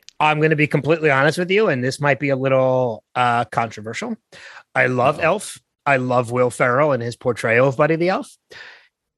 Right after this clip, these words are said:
Speaker 1: Ed Asner as Santa is my favorite part of that movie.
Speaker 2: Oh,
Speaker 1: It's
Speaker 2: really?
Speaker 1: not, it's not Buddy, it's, it's Ed Asner as Santa.
Speaker 2: Hmm.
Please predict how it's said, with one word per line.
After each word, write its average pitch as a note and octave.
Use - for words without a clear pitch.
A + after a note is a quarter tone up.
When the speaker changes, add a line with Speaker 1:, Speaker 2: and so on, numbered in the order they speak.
Speaker 1:
Ed C#3+
Asner D3
as D3
Santa F#3
is C#3
my C3
favorite C3
part C#3
of C#3+
that D#3
movie. D3
Speaker 2:
Oh, F3+
Speaker 1:
It's D#3+
Speaker 2:
really? G3+
Speaker 1:
not, D#3+
it's D#3
not D3+
Buddy, D#3
it's, -
it's B2
Ed B2
Asner B2
as C3+
Santa. D3+
Speaker 2:
Hmm. F#3